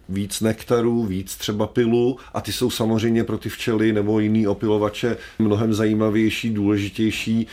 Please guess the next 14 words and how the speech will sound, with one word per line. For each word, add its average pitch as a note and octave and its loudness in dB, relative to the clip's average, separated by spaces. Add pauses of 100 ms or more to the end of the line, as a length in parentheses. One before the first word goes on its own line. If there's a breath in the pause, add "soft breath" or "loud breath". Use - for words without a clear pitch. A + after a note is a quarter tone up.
(140 loud breath)
než G#2 0
druhy, G2+ 0
který G#2+ -2
toho A2 0
nektaru G#2 0
tolik A2 -2
neprodukujou. F#2 0 (340 loud breath)
Dokážou G2+ -2
udržet G#2 -2
vyšší G2+ -4
populace G2+ 0 (180 loud breath)
těch, - -6
em, F#2+ 0
opilovačů. G#2 0